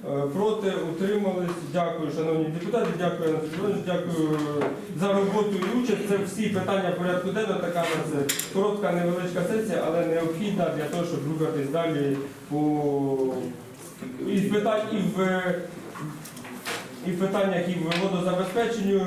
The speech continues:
громади в цілому, і в питанню по ветеранській політиці, ветеран, е, на території нашої Томаківської громади.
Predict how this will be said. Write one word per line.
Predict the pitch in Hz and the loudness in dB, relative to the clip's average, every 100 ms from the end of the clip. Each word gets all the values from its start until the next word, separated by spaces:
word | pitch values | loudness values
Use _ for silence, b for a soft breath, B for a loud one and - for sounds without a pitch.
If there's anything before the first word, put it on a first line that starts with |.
| 185 185 | 0 0
громади | 175 185 185 180 165 165 165 | 2 2 2 0 0 0 0
в | 160 160 | -2 -2
цілому, | 175 180 180 170 165 165 | 0 2 2 2 2 0
і | 165 165 156 | -2 0 2
в | 143 139 139 135 | 2 2 2 2
питанню | 160 165 185 180 165 156 156 | 2 2 2 2 2 0 0
по | 156 147 - - - - 135 | 0 0 -2 -6 -8 -6 -2
ветеранській | 170 170 175 175 170 160 | 0 2 2 0 -2 -2
політиці, | 143 160 190 196 170 160 143 | 0 0 0 0 0 0 0
ветеран, | 143 156 165 160 156 147 143 139 135 | 0 2 2 2 2 0 -2 -2 0
е, | 143 139 139 135 135 - - - 143 | 2 2 2 0 -2 -6 -10 -8 -2
на | 147 | 0
території | 160 156 180 160 | 0 0 0 0
нашої | 151 143 139 | 0 0 -2
Томаківської | 135 131 135 135 120 139 | -2 -2 0 -2 -2 -2
громади. | 131 135 143 120 120 | 0 0 0 0 0